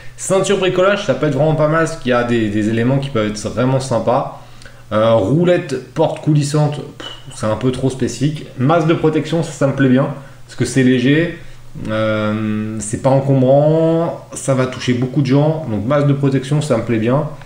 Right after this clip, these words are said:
Euh, tôle ondulée pour toiture, c'est relou. Euh, pied canapé, c'est relou. Tuyau de refoulement, c'est relou.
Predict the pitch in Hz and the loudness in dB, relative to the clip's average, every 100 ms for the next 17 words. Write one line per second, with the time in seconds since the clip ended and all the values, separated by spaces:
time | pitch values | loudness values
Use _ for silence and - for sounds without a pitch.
0 | - - - 107 101 104 104 - 160 151 | -18 -20 -10 -2 2 2 2 2 4 6
1 | 147 143 143 147 139 135 135 123 127 127 | 4 4 4 2 0 -2 0 0 0 0
2 | - 107 92 104 110 131 143 156 156 160 | 0 -2 0 2 4 4 4 4 4 2
3 | 160 160 - 110 110 110 107 - 143 143 | 2 0 -2 -2 0 0 -2 0 0 2
4 | 139 139 139 139 123 107 101 107 123 147 | 2 2 2 2 0 0 0 2 2 4
5 | 160 165 165 160 147 - 147 143 151 127 | 2 2 2 0 -2 -6 0 2 4 2
6 | 135 - 135 131 123 113 - - - 110 | 2 0 0 2 2 -2 -8 -14 -6 -2
7 | 95 107 127 147 156 160 | 0 2 2 2 2 0